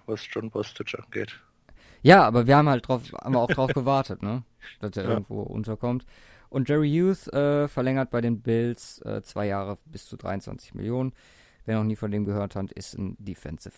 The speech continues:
Speaker 2: End. Bleibt noch einer. Und zwar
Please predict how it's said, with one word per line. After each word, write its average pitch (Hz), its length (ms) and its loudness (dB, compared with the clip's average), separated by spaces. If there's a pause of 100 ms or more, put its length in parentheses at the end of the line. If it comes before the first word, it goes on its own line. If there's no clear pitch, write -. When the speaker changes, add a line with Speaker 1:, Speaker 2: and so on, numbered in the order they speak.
Speaker 2:
End. - 380 -12 (520)
Bleibt 104 220 -6
noch 104 140 -6
einer. 92 360 -6 (400)
Und 113 140 -14
zwar 117 380 -2